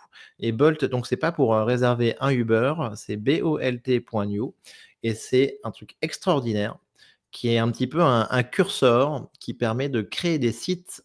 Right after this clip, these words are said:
internet en langage naturel.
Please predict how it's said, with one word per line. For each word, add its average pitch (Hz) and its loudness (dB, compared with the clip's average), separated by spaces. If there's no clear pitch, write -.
internet 120 -4
en 131 2
langage 135 6
naturel. 101 2